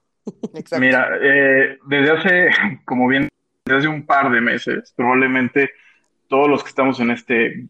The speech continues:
Speaker 2: hermosísimo podcast tuvimos una gran pérdida familiar que la sentimos casi tan cercana como la hija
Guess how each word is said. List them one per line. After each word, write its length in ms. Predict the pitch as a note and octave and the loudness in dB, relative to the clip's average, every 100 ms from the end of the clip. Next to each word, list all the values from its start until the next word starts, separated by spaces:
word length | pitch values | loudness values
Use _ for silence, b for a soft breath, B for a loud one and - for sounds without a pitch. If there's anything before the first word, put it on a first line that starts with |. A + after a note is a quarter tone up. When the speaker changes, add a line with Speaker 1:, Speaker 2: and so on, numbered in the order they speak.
| - | -6
Speaker 2:
hermosísimo 720 | A#2+ A#2+ A#2+ A#2+ A#2 C3+ A#2+ | -2 0 0 -2 -4 -4 -2
podcast 420 | B2 A#2+ C3+ - | -4 -2 -4 -4
tuvimos 440 | B2+ A#2+ B2+ B2+ | -4 0 0 0
una 180 | C3+ C3 | -2 0
gran 420 | B2 B2 B2+ A#2+ - | 0 0 0 -2 -2
pérdida 420 | B2 B2 A#2+ A#2+ | 0 0 0 -2
familiar 560 | - A2+ A2+ A2+ A#2+ | -2 -4 -2 0 -2
que 80 | A#2+ | -2
la 100 | A#2+ | -4
sentimos 520 | A2+ G#2+ B2 A#2+ B2 _ | -4 -10 -6 -6 -6 _
casi 260 | B2+ B2 B2 | -6 -6 -6
tan 160 | A#2+ | -6
cercana 420 | A#2 A2 A#2+ A#2 B2 | -6 -6 -4 -2 -2
como 220 | A#2 A2 | -4 -4
la 120 | A#2 | -2
hija 380 | A2+ A2+ B2+ - | -4 -2 -4 -4